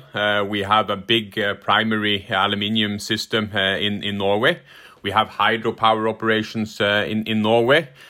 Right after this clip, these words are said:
and we have a, a global extrusion, uh, system, uh, worldwide. We also have recycling capabilities, uh, which goes, uh, across, uh, the value chain, uh, feeding into the different parts of the,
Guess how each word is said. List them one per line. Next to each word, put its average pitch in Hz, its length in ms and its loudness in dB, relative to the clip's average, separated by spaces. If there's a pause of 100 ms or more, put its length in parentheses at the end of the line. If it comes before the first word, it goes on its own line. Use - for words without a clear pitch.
(120)
and 120 240 2
we 110 100 2
have 110 360 2
a, - 180 2
a 120 80 2
global 107 560 2
extrusion, 110 840 -6
uh, 98 240 0
system, 95 580 -4
uh, 95 400 2
worldwide. 90 680 0 (580)
We 123 100 6
also 151 360 6
have 117 320 2
recycling 113 680 0
capabilities, 95 840 -2
uh, 92 200 2
which 92 280 -4
goes, 101 340 0
uh, 95 220 2
across, - 500 2
uh, 92 220 2
the 92 140 0
value 92 320 2
chain, 92 360 -2
uh, 90 120 -2
feeding 95 340 -2
into 95 240 -4
the 90 100 -4
different 87 360 -8
parts 90 320 0
of 90 240 -6
the, 85 260 -2